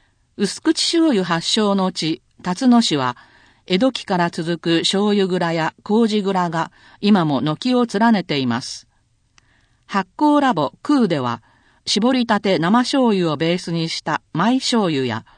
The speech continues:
自家製の味噌を使った味噌玉など、地元の素材で発酵食を作る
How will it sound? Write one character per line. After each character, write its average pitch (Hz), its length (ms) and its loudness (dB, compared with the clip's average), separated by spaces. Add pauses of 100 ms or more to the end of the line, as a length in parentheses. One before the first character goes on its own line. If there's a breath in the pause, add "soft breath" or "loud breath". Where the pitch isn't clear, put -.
(480 soft breath)
自 170 140 -4
家 240 140 2
製 220 260 2
の 202 140 2
味 220 100 4
噌 220 140 0
を 175 160 0
使 - 180 -6
っ 175 80 -2 (100)
た 170 140 -2
味 160 140 -2
噌 254 160 -2
玉 226 260 2
な 202 140 0
ど、 147 180 -4 (520 soft breath)
地 180 140 0
元 277 280 4
の 254 160 4
素 220 160 -2
材 202 280 -2
で 180 220 -2
発 - 320 -6
酵 302 220 2
食 208 380 -2
を 180 140 -2
作 - 240 -2
る 165 180 0